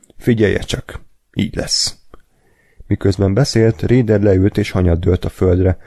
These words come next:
majd vágyakozással teli arckifejezéssel nézte az eget, ahol már megjelentek a csillagok. Tudja, Jones, ha a nő valóban újra kiterül,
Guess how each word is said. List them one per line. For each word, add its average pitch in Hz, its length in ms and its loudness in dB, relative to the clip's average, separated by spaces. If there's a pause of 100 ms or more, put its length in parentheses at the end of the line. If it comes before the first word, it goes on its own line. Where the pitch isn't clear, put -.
(220)
majd 127 220 0
vágyakozással 117 760 0
teli 95 220 0
arckifejezéssel 95 880 -2
nézte 87 320 -4
az - 140 -4
eget, 104 240 -2
ahol 104 240 0
már 101 220 -2
megjelentek 87 600 -4
a - 60 -8
csillagok. - 600 -8 (1500)
Tudja, 151 420 2
Jones, 110 400 0
ha 104 180 0
a 101 40 4
nő 117 220 4
valóban 120 420 4
újra 107 220 2
kiterül, 104 600 2